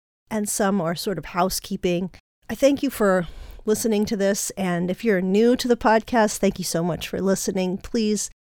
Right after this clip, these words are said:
go back into the archives, which go all the way back to two thousand fifteen. There's probably four hundred and twenty-five or so at this point.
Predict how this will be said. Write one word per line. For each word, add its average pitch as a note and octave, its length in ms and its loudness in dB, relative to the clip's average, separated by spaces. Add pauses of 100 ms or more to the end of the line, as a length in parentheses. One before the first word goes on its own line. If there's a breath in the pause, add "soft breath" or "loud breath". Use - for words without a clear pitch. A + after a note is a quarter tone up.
(200)
go G3+ 160 2
back G#3 300 0
into G#3 120 -2
the F#3+ 140 0
archives, F#3 640 2
which F3+ 280 -4
go F3+ 380 2 (420 loud breath)
all G#3+ 120 -2
the G#3 80 2
way G3+ 100 4
back F3+ 300 0
to - 160 -4
two A3+ 200 0
thousand F#3 380 0
fifteen. G3+ 720 -2
There's E3 480 -4 (200)
probably F#3 600 -4
four - 560 -6
hundred G3 460 -2
and D#3+ 240 -6
twenty-five F3+ 920 0
or F#3+ 60 0
so G3 420 4
at F#3+ 140 0
this - 180 0
point. G3 460 -2